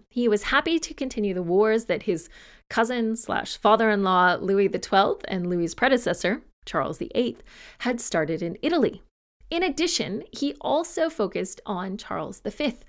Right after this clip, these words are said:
Holy Roman Emperor, who was also Charles the First of Spain, in part due to his losses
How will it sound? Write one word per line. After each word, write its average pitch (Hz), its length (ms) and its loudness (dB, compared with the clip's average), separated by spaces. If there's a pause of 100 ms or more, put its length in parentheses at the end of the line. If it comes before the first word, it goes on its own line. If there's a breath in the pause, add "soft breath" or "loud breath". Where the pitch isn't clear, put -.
(320 loud breath)
Holy 254 280 2
Roman 233 260 2
Emperor, - 400 -8 (220)
who 202 200 2
was 220 180 0
also 240 380 -4
Charles 190 380 2
the 202 80 -6
First 160 260 -4
of 165 80 -8
Spain, 190 420 -4 (560 soft breath)
in 262 160 0
part - 440 0 (140)
due 277 300 -2
to 240 240 -2
his 220 200 2
losses 208 720 2